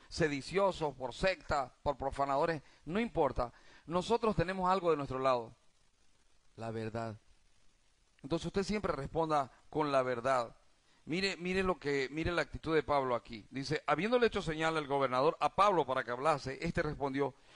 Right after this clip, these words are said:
'Porque sé que desde hace muchos años eres juez de esta nación, con buen ánimo haré mi defensa. Como tú puedes cerciorarte, no hace más de doce días que subí a adorar a Jerusalén.'" Eh, me gusta contarlo, me gusta mucho contarlo.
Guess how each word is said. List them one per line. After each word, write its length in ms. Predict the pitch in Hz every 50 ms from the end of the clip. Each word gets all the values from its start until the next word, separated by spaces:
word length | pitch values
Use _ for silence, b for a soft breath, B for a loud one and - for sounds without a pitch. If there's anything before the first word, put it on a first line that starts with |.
| B B
'Porque 280 | - 214 214 - 226 226
sé 140 | - 277
que 100 | - 262
desde 180 | 233 196 185 202
hace 160 | 208 190 196
muchos 260 | 190 202 208 180 180
años 300 | 180 196 208 190 160 160
eres 160 | 165 165 151 135
juez 380 | - - 185 214 226 202 -
de 80 | 151 143
esta 180 | 135 - 143
nación, 480 | 139 135 127 - 131 123 127 135 139 139 B B B B
con 200 | - 185 180 185
buen 200 | 185 208 214 202
ánimo 340 | 190 190 190 180 165 156 151
haré 280 | 147 139 151 156 143 120
mi 160 | 135 147 143
defensa. 520 | 135 131 127 135 139 139 127 - - 107 101 - _ _ _ _ _ _ - - _ _ _ _ _ _ _ _
Como 220 | - 180 196 220
tú 100 | - -
puedes 240 | 302 294 254 220 190
cerciorarte, 720 | 165 160 139 - 135 135 151 180 185 160 143 - 143 135 - -
no 100 | 175 202
hace 160 | 226 208 202
más 200 | 190 190 180 156
de 100 | 151 147
doce 360 | 139 147 202 220 214 - 180
días 240 | 175 180 180 175 165
que 140 | - - 147
subí 260 | - 139 143 151 156
a 40 | 156
adorar 300 | 147 139 139 139 139 143
a 60 | 139
Jerusalén.'" 540 | 135 127 127 120 - 127 120 117 110 107 107 _ _ _ _ B B B B B B B B B -
Eh, 400 | 160 160 160 160 160 160 151 - - _ _ - - _ _ _ _ _ _ - _ _ - 131 - - -
me 100 | - 165
gusta 220 | 190 220 226 - 220
contarlo, 400 | 185 180 156 185 185 180 180 160
me 140 | 165 170 170
gusta 180 | 185 185 -
mucho 300 | 175 202 254 269 - 175
contarlo. 420 | 143 143 135 131 139 139 139 139